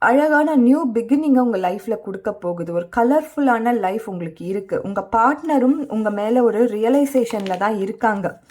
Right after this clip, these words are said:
So, அவங்க பண்ண விஷயங்கள், அவங்க ஹர்ட்ஸ் எல்லாமே அவங்களுக்கு புரியுது. இந்த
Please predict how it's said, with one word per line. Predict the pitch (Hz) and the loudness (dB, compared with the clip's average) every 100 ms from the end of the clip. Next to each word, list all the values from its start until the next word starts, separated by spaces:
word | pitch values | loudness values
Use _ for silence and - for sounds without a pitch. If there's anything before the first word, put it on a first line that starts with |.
| - _ _ _ _ _ | -20 _ _ _ _ _
So, | - 285 | 2 4
அவங்க | 233 220 | 4 2
பண்ண | 220 233 285 311 | 0 2 2 2
விஷயங்கள், | 247 - 277 254 226 | -2 2 2 4 4
அவங்க | 254 196 202 262 | 4 2 -2 2
ஹர்ட்ஸ் | 269 311 - | 2 2 -2
எல்லாமே | - 220 226 226 | -4 0 0 2
அவங்களுக்கு | 254 226 202 - - | 0 0 -6 -10 -4
புரியுது. | 269 285 285 - - _ _ _ _ - | 0 4 2 0 -8 _ _ _ _ -10
இந்த | 226 | -6